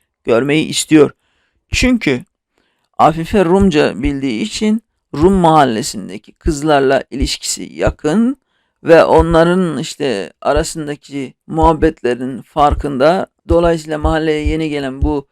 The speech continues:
sürgünü görmek için Ateş Gecesi denilen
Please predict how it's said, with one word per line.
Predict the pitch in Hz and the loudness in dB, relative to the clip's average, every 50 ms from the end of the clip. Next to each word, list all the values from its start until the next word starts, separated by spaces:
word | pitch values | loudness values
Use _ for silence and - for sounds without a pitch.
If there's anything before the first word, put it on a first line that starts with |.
| _ _ _ _ _ | _ _ _ _ _
sürgünü | - - - - - 165 156 156 143 139 135 131 | -6 -4 0 2 2 2 2 2 0 -2 -4 0
görmek | 120 156 151 143 139 151 165 160 - | 4 6 6 6 6 4 0 -4 -6
için | 170 - - 208 208 214 220 226 226 - _ _ | -10 -4 -2 0 2 2 2 0 -2 -4 _ _
Ateş | - 135 - - 208 208 - - | -2 0 2 2 2 2 2 0
Gecesi | - 180 180 143 156 156 - 160 156 135 | 0 0 0 0 -2 -6 -6 -8 -6 -4
denilen | 160 156 147 139 135 135 143 175 214 233 220 | -4 -2 -2 -2 -2 0 0 0 0 -2 -6